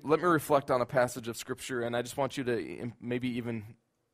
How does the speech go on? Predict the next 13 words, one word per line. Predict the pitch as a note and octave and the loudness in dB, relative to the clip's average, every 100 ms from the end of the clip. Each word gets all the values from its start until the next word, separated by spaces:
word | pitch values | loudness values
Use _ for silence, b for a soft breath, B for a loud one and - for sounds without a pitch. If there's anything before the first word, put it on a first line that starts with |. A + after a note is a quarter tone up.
| _ | _
read | - B2+ C3 | -8 -4 0
along | B2+ A#2+ | 0 0
with | B2 | -2
me | B2+ | -4
and | A2+ A2+ | -6 -6
close | - C3 A#2 | -4 -2 0
your | A#2 | 2
eyes | A#2+ A2+ | 2 2
and | A2+ | -2
meditate | A#2 A#2+ C3 A#2 | -4 -4 -4 -2
on | A2+ | -4
the | A2+ | -4
words. | A#2+ A#2 A2+ | -4 -6 -8